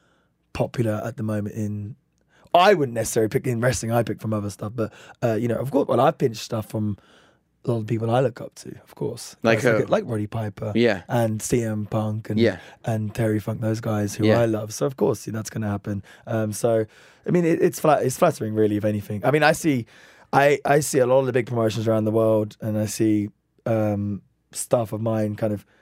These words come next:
Speaker 1: pinched here, there, and everywhere all the time. It's just a, it's just a part of it. So,
Speaker 2: Right.
Speaker 1: and, and that's
Speaker 2: And it's up to you to evolve past it,
Speaker 1: Yeah,
Speaker 2: right?
Speaker 1: and if anything, it's a challenge for me.
Speaker 2: Yeah.
Speaker 1: So,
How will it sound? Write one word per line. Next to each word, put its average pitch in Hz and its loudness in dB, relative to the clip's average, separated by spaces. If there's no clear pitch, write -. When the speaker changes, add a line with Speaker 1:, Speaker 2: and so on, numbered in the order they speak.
Speaker 1:
pinched 117 -4
here, 113 0
there, 113 2
and 110 0
everywhere 113 0
all 120 2
the 110 -4
time. 117 0
It's 113 -4
just - -10
a, 113 -4
it's 127 0
just 143 -6
a 110 -8
part 80 -8
of - -12
it. - -10
So, 110 2
Speaker 2:
Right. 98 4
Speaker 1:
and, 147 2
and 143 0
that's 143 2
Speaker 2:
And 170 8
it's 165 4
up 170 2
to 165 -2
you 151 4
to 131 2
evolve 120 2
past 117 2
it, 175 2
Speaker 1:
Yeah, 233 4
Speaker 2:
right? 107 8
Speaker 1:
and 202 4
if 208 4
anything, 196 2
it's 165 -2
a 147 -4
challenge 143 0
for 120 -10
me. 127 4
Speaker 2:
Yeah. 110 6
Speaker 1:
So, 120 2